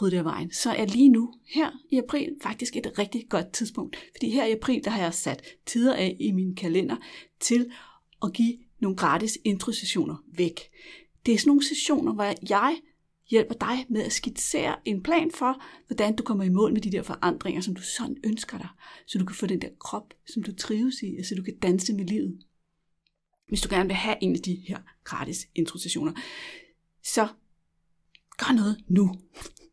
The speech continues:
Du ved, vores hjerne er lynhurtig til at sige senere, og når vi først har sagt senere, så glemmer vi det. Men hvis du lige nu skriver overskudslivet D K skråstreg april i din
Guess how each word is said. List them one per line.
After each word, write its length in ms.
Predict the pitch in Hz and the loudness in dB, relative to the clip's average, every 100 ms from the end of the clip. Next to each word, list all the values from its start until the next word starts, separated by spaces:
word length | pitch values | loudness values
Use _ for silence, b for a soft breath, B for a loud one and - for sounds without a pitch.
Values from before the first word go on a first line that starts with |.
| - B - | -20 B 0
Du 60 | 226 | 2
ved, 220 | 196 190 B B B | 4 2 B B B
vores 160 | - 185 | 0 2
hjerne 260 | 185 165 202 | 6 6 6
er 60 | |
lynhurtig 540 | 180 208 185 196 190 185 | 4 4 4 4 0 2
til 200 | 185 180 | 2 2
at 140 | 165 | 0
sige 220 | - 180 - | -4 -4 0
senere, 400 | 202 208 226 - | 2 2 2 0
og 160 | - | 0
når 100 | 170 | 2
vi 100 | 160 | 2
først 200 | 170 156 | -2 -4
har 80 | 185 | -6
sagt 220 | - - | -10 -8
senere, 400 | - 175 180 180 B B B B | -2 0 0 -2 B B B B
så 300 | - - 156 - _ _ | -8 -4 -4 -6 _ _
glemmer 220 | - 165 | -4 -2
vi 100 | 170 | -2
det. 120 | 180 - B B B - | -6 -10 B B B -2
Men 80 | |
hvis 140 | 180 277 - | 0 0 0
du 160 | 220 180 - _ _ - | -2 -4 -10 _ _ -4
lige 160 | 214 226 | 2 2
nu 220 | 185 185 - _ - | 2 -2 -10 _ -12
skriver 440 | - - 160 - _ | -8 -4 -6 -6 _
overskudslivet 720 | 180 214 - 190 - 180 180 - _ _ _ | 0 0 -2 -6 -2 -2 -4 -8 _ _ _
D 40 | 190 185 | -8 -6
K 80 | 196 233 - _ _ _ | -4 -4 -6 _ _ _
skråstreg 640 | - - - 220 - - - _ _ - | -10 -10 -8 -10 -8 -10 -10 _ _ -16
april 640 | - - - 277 202 165 - b b b - | -12 -8 -2 -2 -2 -6 -10 b b b 4
i 160 | 254 262 - _ - | 4 4 -2 _ -2
din 240 | 214 220 | -2 -2